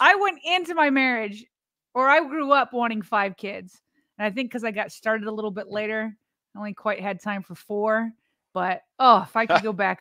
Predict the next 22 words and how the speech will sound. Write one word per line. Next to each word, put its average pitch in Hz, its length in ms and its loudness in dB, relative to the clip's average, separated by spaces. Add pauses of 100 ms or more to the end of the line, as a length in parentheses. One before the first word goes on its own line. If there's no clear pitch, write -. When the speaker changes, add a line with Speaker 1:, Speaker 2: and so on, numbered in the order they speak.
Speaker 1:
I 214 40 0
would 208 120 -2
do 202 140 -4
one. 220 260 0
Look 453 240 8
at 679 140 8
that. 392 300 8
How 330 120 4
do 508 60 4
you 480 180 4 (680)
love 190 240 -4
those 190 200 -6
kids? - 260 -4
I 403 100 8
need 508 240 2
babies 339 400 6
around, 226 440 4
Bobby. 214 420 4 (340)
Need 508 40 -6
Speaker 2:
I'll - 120 -2
Speaker 1:
babies 269 360 0
Speaker 2:
just 240 40 -4